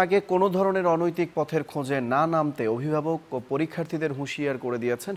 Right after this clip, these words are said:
শিক্ষামন্ত্রী ডাক্তার দীপু মনি। তিনি বলেছেন, অনৈতিকতার পথে হেঁটে কখনো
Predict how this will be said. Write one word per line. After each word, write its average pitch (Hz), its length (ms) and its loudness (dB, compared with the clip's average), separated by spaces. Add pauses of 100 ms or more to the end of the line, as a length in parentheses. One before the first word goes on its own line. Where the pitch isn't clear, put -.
শিক্ষামন্ত্রী 143 560 -4 (220)
ডাক্তার 113 360 0 (240)
দীপু 143 280 -2
মনি। 87 200 -6 (120)
তিনি 104 120 -6 (100)
বলেছেন, 147 320 -2 (560)
অনৈতিকতার 180 760 2
পথে 147 220 -4 (100)
হেঁটে 127 240 -4 (140)
কখনো 147 320 -4